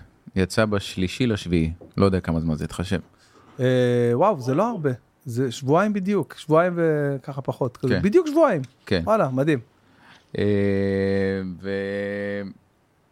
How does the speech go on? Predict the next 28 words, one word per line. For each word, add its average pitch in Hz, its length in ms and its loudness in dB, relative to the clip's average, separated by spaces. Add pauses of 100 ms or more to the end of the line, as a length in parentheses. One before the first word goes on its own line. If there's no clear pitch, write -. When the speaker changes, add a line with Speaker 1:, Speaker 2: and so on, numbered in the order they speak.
(340)
Speaker 1:
זהו, 127 300 2
אני 90 100 0
יודע, 110 200 2
מרגש. 104 580 -2 (1120)
מרגש 92 260 -4
ממש. 95 340 -6 (680)
Speaker 2:
יופי, 123 360 2
והתגובות, 123 1040 4
אה, 165 200 6
על 147 100 6
האלבום, 156 540 4 (120)
עזוב 190 300 2
התגובות, 202 440 4
השירים 156 360 2
מדהימים, 147 460 2 (720)
השירים 165 360 2
נכנסים 185 380 2
ישר 151 240 4
ללב. 117 420 2 (720)
ואיך 131 540 4
אילן 180 240 4
אמר 190 220 4
לי 196 100 4
פעם 196 220 4
אחת 185 180 2
בדרך, 170 520 2
"תשמע, 214 320 0
אני, 123 340 2